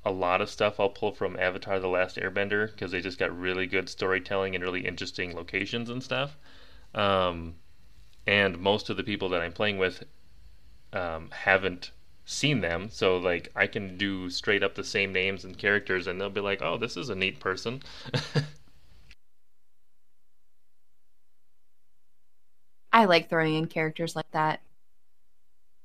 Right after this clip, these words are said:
Speaker 2: Um, Adrian and I were just talking about a good place, another good place, uh, for any D and D advice or any character creation or any N P C creation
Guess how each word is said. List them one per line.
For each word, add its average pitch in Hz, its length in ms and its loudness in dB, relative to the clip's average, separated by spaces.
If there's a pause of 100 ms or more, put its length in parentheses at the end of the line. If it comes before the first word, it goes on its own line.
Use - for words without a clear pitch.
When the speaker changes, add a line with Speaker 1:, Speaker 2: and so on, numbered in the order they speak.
(460)
Speaker 2:
Um, 170 380 4 (480)
Adrian 226 360 10
and 190 40 8
I 175 120 8
were 170 100 4
just 180 160 -2
talking 170 280 2
about 156 460 4 (840)
a 196 100 6
good 208 300 2
place, 170 260 2
another 170 340 4
good 156 200 0
place, - 120 -4 (720)
uh, 147 680 8
for 156 320 4
any 170 240 4
D 165 160 2
and 151 100 2
D 151 140 2
advice 147 420 2
or - 100 -2
any 160 200 2
character 156 340 0
creation 151 520 0
or 143 120 4
any 190 400 4
N 254 140 10
P 262 140 6
C 262 180 6
creation 151 400 2